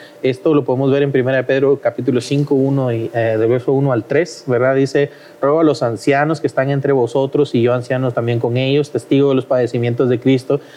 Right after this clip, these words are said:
que soy también participante de la gloria revelada", y que dice aquí, "Apacentad la grey de Dios que está entre vosotros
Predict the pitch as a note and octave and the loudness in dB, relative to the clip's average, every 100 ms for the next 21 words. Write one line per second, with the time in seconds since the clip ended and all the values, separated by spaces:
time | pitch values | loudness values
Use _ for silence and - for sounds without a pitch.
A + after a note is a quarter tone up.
0 | - - C3 E3 E3+ E3 E3 D#3 D3 D3+ | -10 -4 0 2 2 2 2 0 0 0
1 | C#3+ C3 C#3 C#3+ C3+ B2+ B2+ C3+ C3 C#3 | 0 0 0 0 2 2 2 2 2 2
2 | C#3 B2+ D3+ F3 - A#2+ C3 B2+ B2+ A2 | 2 4 4 2 -2 -4 0 0 0 -4
3 | G#2+ G2+ - - - A#2+ C3 B2 A#2+ A#2+ | -4 -6 -10 -18 -6 -2 0 0 -4 0
4 | C#3 D#3 D3 B2+ C3 C3+ B2+ C3 C#3+ D3 | 0 2 2 2 2 4 2 2 2 -2
5 | - C3 B2+ C#3 A2+ - C#3+ E3 F3+ | -2 -4 0 0 0 -2 -2 -2 -2